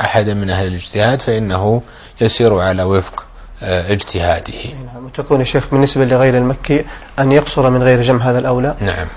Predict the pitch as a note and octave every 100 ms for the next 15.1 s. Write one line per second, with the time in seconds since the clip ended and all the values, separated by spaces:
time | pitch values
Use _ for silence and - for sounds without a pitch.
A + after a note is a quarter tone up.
0 | - - C3 C#3+ C#3 C3+ C#3 C#3 C3+ C3
1 | B2+ B2 B2+ - B2+ A#2 B2 B2+ B2 C3+
2 | C3 C#3+ C#3+ B2+ B2 C3 - B2 A#2+ A#2+
3 | A#2+ - - - - - G2 G2 - C3+
4 | D3 C3+ C#3 C#3+ D3 - A#2 G#2 F#2+ F2+
5 | - G#2 G2 F2+ F2+ F2 E2+ - - -
6 | - G#2+ A#2 B2 B2 B2 B2+ - F2 G#2
7 | G#2 G2 F2 F#2 F#2 A2+ A#2+ B2+ A#2 -
8 | - G2 F2+ - - - - - - -
9 | B2+ A#2 - - - - - G2+ G#2+ -
10 | F#2+ F#2 F#2 F#2 F2+ E2+ - G2+ G2 G#2
11 | - F#2 E2+ F2+ F2+ F2+ - F2 E2 -
12 | E2+ F2+ D#2+ - - - - - - -
13 | F2+ E2+ F#2+ F#2 F2 F#2+ F2 A#2 A2+ A2+
14 | C#3 F#2+ D#2+ F2 E2+ E2 E2+ E2+ G#2 B2